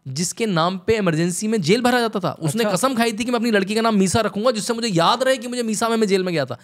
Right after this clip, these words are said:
Speaker 2: ओके।
Speaker 1: मीसा is the name of the law। जैसे कहते हैं ना मुझे याद रखने के लिए
Speaker 2: हम्म, हम्म, हम्म।
Speaker 1: आपने मेरा अपमान कराया तो मैं नाम ही रख दूंगा अपनी बेटी का जो मुझे याद रहेगा।
Speaker 2: ओके।
Speaker 1: आज मीसा कांग्रेस कोalition से चुनाव लड़ रही है, इससे बड़ी अनोमली हो सकती है कुछ? मीसा का टिकट भी डिक्लेयर हो गया
Speaker 2: हम्म।
Speaker 1: और कांग्रेस is in coalition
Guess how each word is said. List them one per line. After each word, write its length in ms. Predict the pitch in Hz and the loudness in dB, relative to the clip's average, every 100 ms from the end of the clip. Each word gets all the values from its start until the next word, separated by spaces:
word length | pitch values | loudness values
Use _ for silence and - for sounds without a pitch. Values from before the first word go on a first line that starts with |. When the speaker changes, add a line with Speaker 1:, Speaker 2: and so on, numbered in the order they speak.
| - | -16
Speaker 2:
ओके। 120 | 170 | 0
Speaker 1:
मीसा 180 | 160 196 | 2 4
is 60 | 233 | 2
the 80 | |
name 160 | 208 208 | 2 2
of 60 | 214 | 2
the 120 | 175 | 2
law। 200 | 156 151 - _ | 2 2 -6 _
जैसे 140 | 165 185 | -4 0
कहते 100 | 202 | 0
हैं 80 | 302 | 0
ना 60 | |
मुझे 160 | 349 262 | 0 -2
याद 280 | 185 175 208 | 2 2 2
रखने 260 | 190 208 | -2 -4
के 100 | 190 | -2
लिए 160 | 175 165 | 2 2
Speaker 2:
हम्म, 100 | 160 | 0
हम्म, 140 | 165 | -4
हम्म। 120 | 156 | -2
Speaker 1:
आपने 200 | 151 160 | -2 0
मेरा 140 | 190 190 | 0 0
अपमान 300 | 143 160 190 | 0 -2 -2
कराया 220 | 180 190 | -2 -2
तो 100 | 196 | -2
मैं 140 | 202 | -4
नाम 280 | 202 156 165 | -2 -2 0
ही 60 | 247 | 0
रख 80 | 233 | -2
दूंगा 180 | 220 | 0
अपनी 160 | 220 202 | 0 0
बेटी 240 | 165 147 | -4 -2
का 80 | 196 | -4
जो 80 | 214 | -4
मुझे 120 | 226 | -2
याद 140 | 208 240 | 0 0
रहेगा। 260 | 233 226 214 _ 160 | -2 -6 -12 _ -6
Speaker 2:
ओके। 140 | 147 | 0
Speaker 1:
आज 140 | 254 | 0
मीसा 280 | 214 214 269 | 0 -2 -2
कांग्रेस 340 | 254 233 247 247 | -2 -2 -2 -4
कोalition 340 | 254 247 262 | -4 -4 -6
से 60 | 262 | -8
चुनाव 300 | 254 269 349 | -4 -2 -2
लड़ 120 | 349 | -2
रही 100 | 190 | -2
है, 60 | |
इससे 200 | 170 - | -4 -4
बड़ी 140 | 262 269 | -2 0
अनोमली 300 | 240 247 269 | 2 2 4
हो 80 | 240 | 2
सकती 200 | 233 254 | 2 0
है 40 | |
कुछ? 240 | 262 - - _ _ _ _ | 0 -4 -16 _ _ _ _
मीसा 180 | 139 180 | 0 2
का 80 | 175 | 0
टिकट 280 | 165 170 170 | 0 0 0
भी 60 | |
डिक्लेयर 260 | 160 143 139 | 0 0 0
हो 80 | 117 | 0
गया 160 | 110 - 170 | -4 -8 0
Speaker 2:
हम्म। 100 | 165 | 2
Speaker 1:
और 140 | 220 | 2
कांग्रेस 380 | 208 208 226 233 | 0 -2 -2 -4
is 60 | |
in 60 | 240 | 0
coalition 360 | 269 269 185 | 0 0 -2